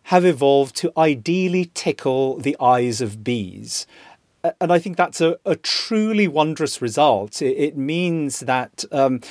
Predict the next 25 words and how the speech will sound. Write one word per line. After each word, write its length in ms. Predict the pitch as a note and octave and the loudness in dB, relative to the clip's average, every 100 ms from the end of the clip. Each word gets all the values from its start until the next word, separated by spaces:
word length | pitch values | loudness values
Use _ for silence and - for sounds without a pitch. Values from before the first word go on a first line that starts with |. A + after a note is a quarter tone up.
| - - - - - | -18 -18 -20 -20 -18
beauty 600 | G#2 D3 G#3+ A#3+ - E3 E3 | -6 2 2 2 0 0 4
as 260 | C#3 B2+ | 4 4
we 200 | B2+ C3+ | 0 -4
know 260 | C3 A2+ G2+ | -2 -2 -2
it 300 | G2+ - - - | -4 -10 -10 -6
is 140 | C#3+ | 0
not 180 | E3 - - | 0 0 2
only 400 | D#3+ F3+ F#3 E3+ | 2 2 0 0
in 80 | D3 | 0
the 160 | C3+ - | -2 2
eye 220 | B2+ C3 | 4 4
of 160 | B2+ A2 | 2 -2
the 80 | A2+ | -6
beholder, 680 | A#2+ - G#2+ G2 G2 G2 - | -6 -4 -4 -4 -6 -8 -4
it 200 | C#3+ - - | -4 -4 -4
arises 680 | C3+ B2+ C3+ C#3+ C3+ C3 A#2 | 0 2 4 4 2 -2 -8
because 960 | - - - - - - E3 D#3+ D3 | -10 -12 -12 -14 -4 4 6 6 2
of 220 | - B2 | -4 -2
that 180 | B2+ A#2 - | -2 -4 2
eye. 420 | B2 G2+ F#2+ F#2+ - | 2 2 -2 -12 0
Eyes 460 | D3 D#3 D#3 D3 C3+ | 4 6 4 0 -2
in 240 | - C#3+ | 0 0
viewing 420 | A#2 D3 D3+ C#3 | 2 2 4 4
nature's 360 | C3+ C3+ - A2+ | 2 0 -2 -6
palettes 560 | - E3 C#3 A#2 - | 0 0 2 -2 -8